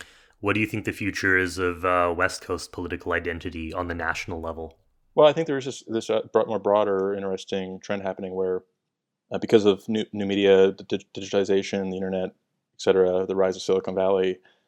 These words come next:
Speaker 2: um, uh, the edifice of, like, the waspy New England elite has, has really been rocked. <laughs>
Speaker 1: Mm-hmm.
Speaker 2: And,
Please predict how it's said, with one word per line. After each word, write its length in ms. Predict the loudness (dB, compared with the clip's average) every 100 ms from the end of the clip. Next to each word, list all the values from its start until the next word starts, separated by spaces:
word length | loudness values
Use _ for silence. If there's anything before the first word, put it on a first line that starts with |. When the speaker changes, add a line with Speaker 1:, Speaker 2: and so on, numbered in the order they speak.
| _ -6
Speaker 2:
um, 640 | -4 -2 -4 -6 -10 -16 _ _ _ _ _ _ -20 _
uh, 320 | -4 -4 -6 -8 -16 _
the 280 | -4 -2 2
edifice 500 | 2 4 2 2 -2
of, 400 | -4 0 0 0
like, 200 | -4 -2
the 80 | 0
waspy 720 | 2 2 -2 -6 -6 -4 -8
New 220 | -8 -6 -6
England 340 | -4 -6 -6
elite 380 | -6 -6 -8 -8
has, 360 | -6 -6 -8 -10 -4
has 160 | -4 -2
really 240 | -2 -4
been 160 | -6 -4
rocked. 440 | -2 -2 -6 -10 -6
<laughs> 40 | -4 2 4 4 -2 -8 -12 -4
Speaker 1:
Mm-hmm. 220 | 0 2
Speaker 2:
And, 560 | 2 2 0 -2 -6